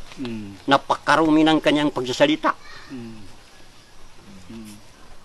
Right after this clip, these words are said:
Speaker 2: Eh, <clears throat> sabi nila, nandoon sa, si Marwan sa B I F F.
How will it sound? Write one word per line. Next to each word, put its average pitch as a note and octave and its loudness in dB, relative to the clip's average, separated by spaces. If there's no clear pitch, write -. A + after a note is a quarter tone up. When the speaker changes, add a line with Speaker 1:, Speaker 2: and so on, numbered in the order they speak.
Speaker 2:
Eh, D3+ 10
<clears throat> - -2
sabi G#3+ 12
nila, F#3 10
nandoon F#3+ 12
sa, F3+ 10
si F#3 8
Marwan F#3+ 10
sa C#3+ 8
B F#3+ 0
I D#3+ 8
F - -10
F. - 4